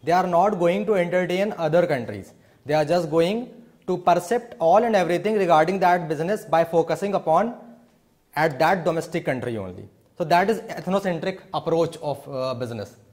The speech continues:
That is ethnocentric approach. And what is polycentric approach? What is polycentric approach? Poly means many. Centric means focusing. So focusing on many.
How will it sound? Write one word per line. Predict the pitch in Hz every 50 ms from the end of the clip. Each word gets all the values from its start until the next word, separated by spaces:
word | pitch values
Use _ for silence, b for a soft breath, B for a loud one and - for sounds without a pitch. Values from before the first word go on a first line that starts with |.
| _ -
That | 143 143
is | 151 -
ethnocentric | - 165 165 - 190 185 170 170 151 143 123 131 127 123
approach. | 113 101 101 101 87 - - - _ _ b b b b b b b
And | - 147 147 151 - -
what | - 160 147 185 208 214
is | 208 -
polycentric | - 196 185 202 214 208 214 214 208 208 214 208
approach? | 208 196 - 208 202 - - - _ _ _ _ _ _ _ _ _ _ _ _ _ _ _ _ _ _ _ _ _ _ _
What | - 143 156 175
is | 175
polycentric | - - 165 156 160 185 180 190 190 180 190 190 170
approach? | 185 - 180 180 175 - - _ b b b b -
Poly | 160 170 190 214
means | 220 240 262 254 254 - -
many. | 156 147 156 160 135 107 - - - - - _ _ _
Centric | - - 160 165 175 196 202 202
means | 208 233 240 240
focusing. | - - 196 190 190 196 190 - 196 147 113 - - - - b b b b b b b b
So | - 196 196 190
focusing | 196 202 190 185 214 196 214 240 233 226
on | 233 226 202 180
many. | 170 160 156 135 104